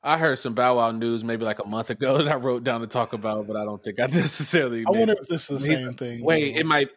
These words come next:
Speaker 1: I think I did hear something new. You gotta refresh my brain, but I think I did hear some Bow Wow.
Speaker 2: So
Speaker 1: Oh, yeah, he's doing stuff.
Speaker 2: Bow Wow wants to
Speaker 1: <laughs>
Speaker 2: release an album.
Speaker 1: Oh, I didn't hear about this.
Speaker 2: <laughs> Oh, you didn't hear about his, his conceptual?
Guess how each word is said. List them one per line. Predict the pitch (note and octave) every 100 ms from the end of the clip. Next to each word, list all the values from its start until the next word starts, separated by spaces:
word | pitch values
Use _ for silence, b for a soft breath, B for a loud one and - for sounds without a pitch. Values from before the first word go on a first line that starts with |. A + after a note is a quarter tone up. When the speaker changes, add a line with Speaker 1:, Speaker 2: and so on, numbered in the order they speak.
| _ B F#3
Speaker 1:
I |
think | G3+ F#3+
I | D3+
did | C#3+ C#3+ C3+
hear | C3+
something | C#3 A#2+ A#2+
new. | A#2+
You | D#3
gotta | E3 C3
refresh | A#2+ A2+ C#3 B2+ B2+
my | A#2+
brain, | A2 A#2+ A#2
but | B2
I |
think | D#3 A#2+
I |
did | A2 A#2 G#2+
hear | A2
some | - G#2+
Bow | G#2+ G2+
Wow. | G2+ G2+ G2+ - B B B B - -
Speaker 2:
So | - - - C3+
Speaker 1:
Oh, | B2 A#2 - _
yeah, | A2+ G#2+
he's | B2+
doing | A2 G#2+ G#2
stuff. | - G2+ F#2+ b b b b
Speaker 2:
Bow | B2+ A#2+ F#3 A#3
Wow | A3 G#3
wants | F#3 E3 -
to | -
Speaker 1:
<laughs> | C4
Speaker 2:
release | C3 C#3+ C#3+ C#3+
an | A#2
album. | A#2+ B2+ C3 A2+ A2+ B2 B2+
Speaker 1:
Oh, | B2 G#2+
I | A#2
didn't | A#2+ -
hear | B2+ A#2
about | G#2+ -
this. | A#2+ G#2 - - -
Speaker 2:
<laughs> |
Oh, | D#3+
you | G3
didn't | G3 F#3
hear | F#3
about | F3+ F3 E3+
his, | D3
his | D3 E3
conceptual? | - F#3+ F3 D#3+ F#3 F#3 -